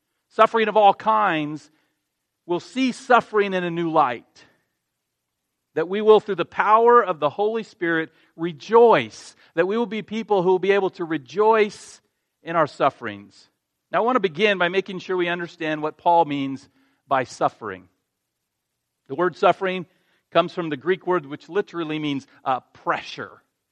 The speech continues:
to experience pressure, when something is pressing in on you. It could refer to actual pressure, somebody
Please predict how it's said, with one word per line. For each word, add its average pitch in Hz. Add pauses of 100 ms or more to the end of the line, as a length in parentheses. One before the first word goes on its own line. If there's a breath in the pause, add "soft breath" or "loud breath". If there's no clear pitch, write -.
(240)
to 156
experience 165
pressure, 151
when 135
something 185 (160 soft breath)
is 156
pressing 180
in 180
on 147
you. 104 (880)
It 143
could 208
refer 202
to -
actual 165
pressure, 170
somebody 127